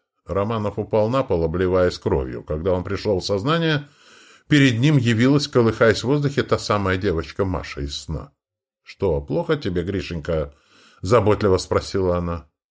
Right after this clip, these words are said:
«Плохо, Машенька», не стал он отрицать очевидного. «Сейчас концы отдам». «Ты забыл, наверное, что я тебе две пилюли дала в прошлый раз?» напомнила она.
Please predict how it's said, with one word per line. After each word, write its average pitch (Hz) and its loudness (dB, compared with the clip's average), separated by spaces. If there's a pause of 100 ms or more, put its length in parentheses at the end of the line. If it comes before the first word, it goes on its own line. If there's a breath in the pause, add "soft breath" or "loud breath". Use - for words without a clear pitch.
(140)
«Плохо, 143 -4
Машенька», 71 -6 (220)
не 71 -8
стал 71 -2
он 69 -6
отрицать 73 -8
очевидного. 71 -8 (260)
«Сейчас 123 -4
концы 110 -2
отдам». 95 0 (480)
«Ты 104 -2
забыл, 120 0
наверное, 90 2
что - -4
я 87 2
тебе 82 -4
две 85 0
пилюли 78 -2
дала 71 0
в 71 -10
прошлый 73 -4
раз?» 71 -4 (220)
напомнила 71 -4
она. 67 -10